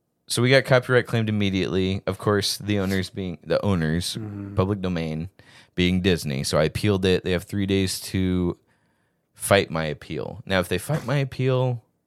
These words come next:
Speaker 1: YouTube's algorithm is gonna screw it up, and we'll actually have a copyright claim. It's, and it is what it is.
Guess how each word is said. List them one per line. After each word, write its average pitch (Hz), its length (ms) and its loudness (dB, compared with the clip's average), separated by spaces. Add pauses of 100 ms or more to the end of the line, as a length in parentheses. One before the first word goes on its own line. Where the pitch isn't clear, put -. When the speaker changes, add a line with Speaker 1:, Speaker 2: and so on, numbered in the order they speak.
(400)
Speaker 1:
YouTube's 120 560 0
algorithm 101 600 0
is 87 120 -8
gonna 92 180 -14
screw 95 300 -8
it 90 60 -2
up, 90 180 0
and 87 80 -2
we'll 87 120 2
actually 85 260 -2
have 78 100 -2
a 80 60 -10
copyright 73 540 -6
claim. 71 280 -8 (100)
It's, - 260 -4 (1040)
and 95 140 2
it 87 160 2
is 80 180 2
what 76 100 0
it 73 100 -2
is. - 340 -4